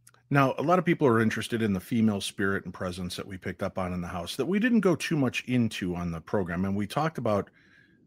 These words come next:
uh, and I felt that, again, was, uh, twofold. Um, one, it was the owner, past owner, and his wife, that kind of impression that we were picking up on, that that might be the woman that they sense or see go through the house from time to time.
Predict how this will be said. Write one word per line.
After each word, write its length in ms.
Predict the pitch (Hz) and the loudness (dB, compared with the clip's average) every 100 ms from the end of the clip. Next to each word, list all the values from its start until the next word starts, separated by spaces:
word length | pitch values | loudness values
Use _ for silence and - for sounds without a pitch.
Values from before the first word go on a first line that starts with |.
| _ - | _ -4
uh, 240 | 98 92 | -2 0
and 100 | 113 | 0
I 60 | 117 | 2
felt 300 | 147 139 - | 6 6 4
that, 180 | 113 123 | 2 2
again, 300 | 123 113 92 | 2 2 2
was, 200 | 87 - | -2 -8
uh, 120 | 80 - | -10 -8
twofold. 500 | - 131 - 101 - - | -2 0 0 -6 -6 -6
Um, 300 | 110 101 98 | -2 0 0
one, 240 | 101 113 107 | 2 2 2
it 80 | |
was 300 | 104 95 - - _ - 95 | -2 -6 -8 -14 _ -14 -6
the 140 | 98 | -4
owner, 340 | 110 117 110 104 | 2 4 4 2
past 400 | - 110 107 - | 0 -2 -2 -2
owner, 220 | 107 104 | 0 0
and 100 | 95 | -2
his 160 | 92 - | -4 -2
wife, 260 | 98 101 | -2 -2
that 140 | 90 87 | -6 -6
kind 120 | 98 | -6
of 80 | 90 | -6
impression 580 | 80 - 98 95 101 95 | -8 -4 -2 -2 -4 -4
that 100 | - | -4
we 120 | 98 | -6
were 80 | 90 | -6
picking 360 | 101 - 95 | -8 -6 -4
up 200 | 92 - | -4 -4
on, 300 | 95 92 92 - - - - _ 104 | -4 -2 -4 -8 -20 -20 -20 _ -2
that 280 | 92 - - | -2 -2 0
that 260 | 98 98 | 2 2
might 220 | 101 101 - | 0 0 -2
be 100 | 95 | -4
the 120 | 92 | -2
woman 360 | 95 95 101 92 | 0 0 0 0
that 140 | 90 | -2
they 200 | 95 90 | -4 -4
sense 500 | - - 95 92 - | -4 -2 -2 -2 -4
or 60 | 87 | -4
see 320 | - 95 87 | -4 -4 -4
go 200 | 95 90 | -6 -6
through 200 | - 92 | -6 -6
the 80 | 85 | -4
house 260 | 87 90 | -6 -6
from 200 | - 95 | -6 -6
time 240 | 98 95 95 | -4 -2 -4
to 60 | |
time. 420 | - 98 95 95 | -4 -4 -2 -4